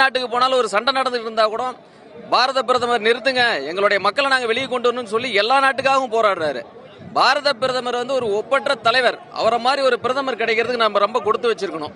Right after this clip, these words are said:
இளைஞர்கள் முன்னேற்றத்திற்கு அதிகப்படியான உழைப்பை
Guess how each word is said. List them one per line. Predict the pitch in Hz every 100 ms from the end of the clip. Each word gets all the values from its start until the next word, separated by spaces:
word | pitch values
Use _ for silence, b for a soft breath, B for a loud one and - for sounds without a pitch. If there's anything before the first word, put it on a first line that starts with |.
| -
இளைஞர்கள் | 294 302 294 277 240
முன்னேற்றத்திற்கு | 254 277 269 247 240 247 240
அதிகப்படியான | 226 254 226 233 233 233 233 202 175 151 143 - - - -
உழைப்பை | 233 247